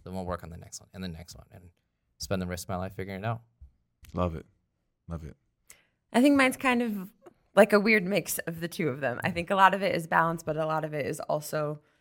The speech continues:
Speaker 3: just self
Speaker 1: Mm-hmm.
Speaker 3: stuff. Um, having a family is, is hard when you also want to be in the community a lot, and
Speaker 2: Mm-hmm.
Speaker 3: being gone at night is hard. I felt the same thing this week. We were at a lot of the same events and stuff. And so, um,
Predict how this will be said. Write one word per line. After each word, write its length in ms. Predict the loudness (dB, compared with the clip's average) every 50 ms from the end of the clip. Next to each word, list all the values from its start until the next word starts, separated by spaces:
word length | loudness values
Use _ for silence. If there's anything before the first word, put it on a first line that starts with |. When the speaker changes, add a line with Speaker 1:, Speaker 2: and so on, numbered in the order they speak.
| _ _ _
Speaker 3:
just 340 | -8 -8 -8 -8 -10 _ -16
self 520 | -16 -2 4 4 6 6 4 0 -6 -16 -18 _ _
Speaker 1:
Mm-hmm. 100 | -8 -6 -4
Speaker 3:
stuff. 440 | 2 4 4 4 4 2 -4 -10 _ _ _ _ _ _ _ -2
Um, 340 | 0 0 0 0 -2 -4 -8 -10 _
having 320 | -4 -4 -2 -2 -2 2
a 40 | 4 4
family 420 | 4 4 4 0 0 -2 0 2
is, 260 | 2 2 2 0 -4 -14 _ _ _ _ _ _
is 160 | 8 8 8 8
hard 240 | 6 6 6 6 6
when 120 | 2 -2 -2
you 120 | 0 2
also 220 | 2 2 2 0 -2
want 160 | -4 -4 -4
to 60 | -6
be 100 | -8 -8 -6
in 60 | -6
the 60 | -8
community 460 | -8 -10 -10 -10 -8 -8 -8 -8 -6
a 140 | -4 -4 -2
lot, 280 | 0 0 0 -2 -2 -6 _ _ _ _ -8 -2 0
and 180 | 0 2 0
Speaker 2:
Mm-hmm. 80 | 0 -4
Speaker 3:
being 500 | -4 -4 -4 -4 -4 -4 -6 -6 -8 -2 2
gone 300 | 4 4 4 4 0 -2 -2
at 160 | -2 -2 0
night 260 | 0 0 0 0 2 2
is 160 | 2 0 0
hard. 200 | 0 -2 0 0
I 80 | 0 2
felt 240 | 2 2 2 2
the 100 | 2 -2 -2
same 200 | -2 -2 -2 -4
thing 300 | -2 -4 -4 -2 -2 0 0
this 200 | 0 0 -2 -6
week. 160 | -8 -8 -6
We 100 | -6 -2 2
were 140 | 6 6
at 220 | 8 8 6 4 4
a 60 | 2
lot 160 | 2 2 0
of 60 | 0
the 80 | -2 -6
same 220 | -4 -4 -4 -4
events 300 | -4 -4 -4 -4 -4 -6
and 100 | -8 -10
stuff. 320 | -6 -4 -2 -2 -2 -2 -6
And 120 | -8 -6 -2
so, 300 | 2 2 2 2 0 -2 _ _ _ -20 _ _ _ 0 4
um, 360 | 4 4 4 2 -2 -8 -10